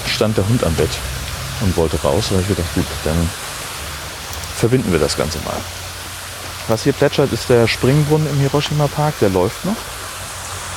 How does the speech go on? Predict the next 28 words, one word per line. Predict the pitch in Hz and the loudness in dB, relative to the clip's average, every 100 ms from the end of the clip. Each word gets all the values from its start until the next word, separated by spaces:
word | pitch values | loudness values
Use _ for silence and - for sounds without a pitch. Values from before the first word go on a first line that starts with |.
| - - - | -10 -8 0
War | 95 | 2
noch | 98 | 4
nie | 104 120 | 4 4
so | |
richtig | 117 123 98 | 2 0 0
nah | 101 98 | 2 2
dran. | - 87 156 - - - - - - - | 2 2 0 -2 -10 -10 -10 -10 -10 -2
Der | 95 | 0
hat | 107 | 2
so | 113 | 2
eine | 98 - | 0 2
coole, | 143 131 120 113 - - - - - - | 4 6 6 4 0 -8 -10 -10 -6 0
ähm, | 95 92 92 90 - - | 2 2 2 -2 -4 0
Lichtschranke. | 139 - - 67 - - - - - - - - - - - - - | 0 2 -2 -2 -4 -8 -10 -8 -8 -8 -8 -8 -8 -8 -8 -8 -6
Und | - 87 | -4 0
zwar, | 90 101 131 | 2 4 4
wenn | 110 | 4
man | 110 101 | 4 4
jetzt | 95 - | 2 0
hier... | 123 135 147 156 - - - - - - - - - - - - - - - - - - - - - - - - - - - - - - - - | 0 2 2 0 -6 -6 -6 -6 -6 -6 -6 -4 -4 -4 -4 -4 -4 -4 -4 -4 -4 -4 -4 -4 -4 -4 -4 -2 -4 -2 -2 -2 -2 -2 -2 0
Nehmen | 90 | 0
wir | 78 | 0
uns | 87 | 0
jetzt | 76 | 2
hier | 92 | 2
einfach | 82 87 85 | 2 2 2
mal | 80 | 2
mit | 82 | 2